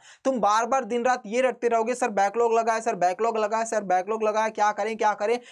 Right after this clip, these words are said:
बच्चा हर दिन गुजरता चला जाएगा, हर दिन निकलता चला जाएगा और तुम्हारा बैकलॉग रहेगा ही रहेगा। इसलिए आज ही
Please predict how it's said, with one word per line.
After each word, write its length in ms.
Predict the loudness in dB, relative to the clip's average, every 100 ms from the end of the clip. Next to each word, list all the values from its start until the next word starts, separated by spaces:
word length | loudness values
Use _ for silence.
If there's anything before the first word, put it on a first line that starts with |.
| -10
बच्चा 220 | -6 0 0
हर 220 | 0 -2
दिन 220 | -2 -4
गुजरता 400 | -2 0 0 -2
चला 220 | 0 0
जाएगा, 340 | 2 2 2 0
हर 140 | 0
दिन 160 | -2 -4
निकलता 380 | -4 -4 -2 -2
चला 220 | 0 0
जाएगा 300 | 0 0 0
और 80 | -2
तुम्हारा 320 | -4 -2 0
बैकलॉग 460 | 0 -2 -2 -2 -4
रहेगा 540 | -4 -4 -2 0 0 0
ही 160 | -2
रहेगा। 360 | -2 0 0 -2 -6 -8
इसलिए 360 | -6 -2 0 0 2
आज 260 | 2 2
ही 240 | 0 -2